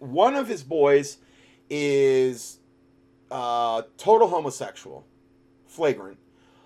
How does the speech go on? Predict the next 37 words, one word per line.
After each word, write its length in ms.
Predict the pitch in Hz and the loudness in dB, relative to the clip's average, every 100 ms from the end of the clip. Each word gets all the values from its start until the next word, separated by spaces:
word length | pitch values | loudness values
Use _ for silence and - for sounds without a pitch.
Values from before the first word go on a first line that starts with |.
| _ _ _ _ _ _ _ _ _ | _ _ _ _ _ _ _ _ _
The 160 | 165 165 | -6 0
other 280 | 190 220 | 2 2
two 280 | 247 - 226 | -4 -8 -12
girls, 760 | 160 175 160 151 151 151 143 - - | -4 2 4 6 2 -2 -8 -12 -6
uh, 200 | 139 135 - | -4 -4 -6
I 80 | 127 | -12
couldn't 240 | - 135 120 | -10 -8 -8
even 160 | 110 | -8
get 140 | 104 104 | -10 -10
into 260 | 98 98 | -10 -12
it. 80 | 92 | -8
It's, 340 | 120 117 - - | -8 -8 -12 -10
I, 200 | 123 131 | -6 -2
I 20 | |
don't 140 | 135 131 | -2 -2
even 140 | 113 | -4
wanna 160 | 107 104 | -8 -10
say 180 | - 107 | -8 -8
it 60 | |
on 180 | 98 98 | -8 -12
air. 180 | 95 90 | -16 -12
It's, 240 | - - - | -10 -10 -12
it's, 420 | 143 - - - _ _ | -12 -12 -14 -16 _ _
it's 180 | 151 135 | -14 -14
so 480 | - - - 196 202 | -14 -14 0 4 4
bad 600 | 165 151 156 185 190 208 _ _ _ _ _ | 2 -2 -2 -4 -8 -12 _ _ _ _ _
that 120 | 156 - | -12 -4
anybody 480 | 185 233 226 214 196 | -2 0 -2 -2 -2
that 160 | 170 | -6
knows 240 | 156 160 135 | -4 -8 -4
anything 440 | 156 185 196 190 | -4 -2 -2 -2
about 320 | 151 127 143 - | 0 0 0 0
the 80 | |
church, 640 | 127 - 151 156 - - - _ _ _ - | -8 -4 -2 -2 -8 -16 -18 _ _ _ -16
if 180 | 131 - | -16 -12
they've 240 | 147 127 | -12 -8
got 280 | 156 151 | -4 -4